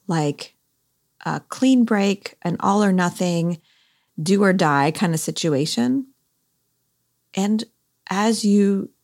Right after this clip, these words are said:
reject that, that radical side of rejecting it is al-, also acknowledging it, that you're gonna be giving up some things. And I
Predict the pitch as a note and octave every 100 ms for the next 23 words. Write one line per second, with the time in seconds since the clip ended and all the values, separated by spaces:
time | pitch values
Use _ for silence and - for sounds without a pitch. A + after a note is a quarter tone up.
0 | - F3 D#3+ D#3+ - B3 C#4+ E4 - _
1 | - - _ _ _ G3 F#3 F3 E3 G3+
2 | G#3+ F#3+ E3+ D#3+ F#3 F3 D#3+ - - G3+
3 | G#3+ A#3+ - _ _ _ _ _ _ _
4 | _ F#3 F3 E3+ E3 F3+ F#3 F#3+ G#3+ -
5 | F#3+ E3 F3 F3+ F#3+ G3 D#3 - - -
6 | _ _ _ _ _ _ _ F#3+ E3+ -
7 | _ _ _ _ - F#3 G3 G3 F3+ F3+
8 | E3 D#3+ D3 - - D#3 - - - -
9 | - _ _ _ _ _ _ F#3+ F#3+